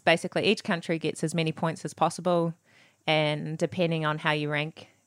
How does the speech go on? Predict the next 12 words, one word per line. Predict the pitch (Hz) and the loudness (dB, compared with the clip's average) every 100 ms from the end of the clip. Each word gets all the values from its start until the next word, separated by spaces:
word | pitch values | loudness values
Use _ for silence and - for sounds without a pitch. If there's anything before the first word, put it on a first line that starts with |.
| _ _ - | _ _ -2
in | 165 | 0
the | 160 | 0
countries, | - 165 - 165 156 156 - | -2 -4 -2 -2 -2 -4 -6
depends | 160 165 151 | -6 -4 -4
on | 147 147 | -4 -4
how | 160 | -6
many | 147 147 | -4 -6
people | 147 143 147 | -6 -6 -2
go | 143 156 156 - - | -2 -2 -4 -10 -8
for | 156 | -4
that | 151 - | -4 -6
country. | 165 - 160 165 | -10 -10 -10 -10